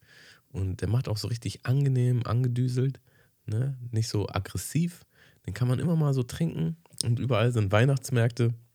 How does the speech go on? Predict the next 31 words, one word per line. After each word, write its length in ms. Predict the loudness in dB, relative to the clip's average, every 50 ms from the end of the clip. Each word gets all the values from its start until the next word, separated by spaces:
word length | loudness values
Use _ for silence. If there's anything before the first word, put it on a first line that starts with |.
| _ _ _ _ _ _ _ _ _ _ _ _ -12 -6
Und 160 | -4 -2 0
da 100 | 2 2
habe 160 | 2 2 2 2
ich 60 | 0
jetzt 240 | 0 -2 -2 -4 -12 -20 -20 -20 -20 -20 -20 -20 -18 _ -2
nach 200 | -2 0 0 0
meinen 420 | 2 4 6 6 6 6 4 4
Empfindungen 580 | 2 2 0 0 0 0 2 4 4 2 2 2
einfach 400 | 0 0 0 0 -2 -4 -4 -6
zu 340 | -10 -8 -4 -4 -2 -2
oft 260 | -2 -4 -6 -8 -10 -12
in 160 | -10 -6 -4
letzter 300 | -4 -4 -4 -6 -8 -8
Zeit, 420 | -8 -6 -6 -6 -6 -6 -8 -12 -12 -10
äh, 100 | -8 -6
mir 340 | -4 -4 -4 -2 -2 -2 -2
ein 100 | -2 -2
Glühweinchen 540 | -2 -2 -2 -2 -4 -4 -4 -6 -6 -4
gegönnt. 500 | -4 -4 -2 0 0 0 0 0 -2 -4 _ _ _ _ -20 -20 -20 -20 -20 -20 _ _ _ 2
Deswegen 880 | 2 2 2 2 2 4 4 6 6 4 4 4 2 2 0 0 -4 _ _ _ _ _ -20 -8 -4
lasse 340 | 0 2 2 2 2 2 -2
ich's 120 | -2 -2
diesmal. 320 | -4 -6 -6 -6 -6 -10 -10 -12 _ _ _ _ _ _ _ _ _ _ _ _ _ _ _ _ _ _ _ _ _ _ _ -20 -20 -20 -20 -20 -20 -20 _ _ _ _ _ _ _ _ _ _ _ _ _ _
Ja, 240 | 0 0 0 0 -4 -12 -18 -20 _ _ -20 -20 -20 -20 _ 2
äh, 260 | 4 8 8 8 8 8
kommen 280 | 8 6 6 6 8
wir 120 | 6 6 6
auch 140 | 6 6
noch 160 | 6 4 4 2
zu 480 | -2 -2 2 2 4 4 2 2 0 0
etwas 680 | 0 0 2 2 4 4 4 4 2 -2 -8 -16 -20